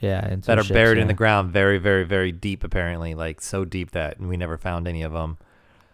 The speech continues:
Speaker 2: That's my only assumption. But the issue is when all those, like, all those things were happening, all power, all power ceases, right? His, his watch, he shows his watch doesn't work. He shows his phone doesn't work. He tries to call on his landline, doesn't work. Electricity doesn't work. Everything's dead. Cars are all dead. They all stop where they are, right?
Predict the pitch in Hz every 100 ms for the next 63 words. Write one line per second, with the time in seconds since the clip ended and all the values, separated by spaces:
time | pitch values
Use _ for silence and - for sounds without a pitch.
0 | _ _ 123 127 135 123 117 98 123 113
1 | 113 104 104 110 110 120 - 127 107 104
2 | 104 104 107 104 101 107 104 104 104 98
3 | 110 98 95 104 - 101 95 - _ -
4 | 110 117 117 - - 110 101 90 80 80
5 | _ _ _ _ _ _ _ _ 113 120
6 | - 120 110 95 113 87 82 80 85 85
7 | - - 92 92 85 - 98 82 90 110
8 | 127 - 98 107 90 87 104 139 - 151
9 | 143 135 139 139 139 135 - - _ -
10 | 117 110 101 90 87 135 147 151 135 139
11 | 131 135 135 123 117 101 107 95 98 101
12 | 92 87 101 135 139 135 135 127 123 131
13 | 120 95 - 139 147 135 139 135 127 156
14 | 147 101 117 92 - 113 127 135 131 127
15 | 117 101 98 110 - 107 107 101 92 85
16 | 73 80 95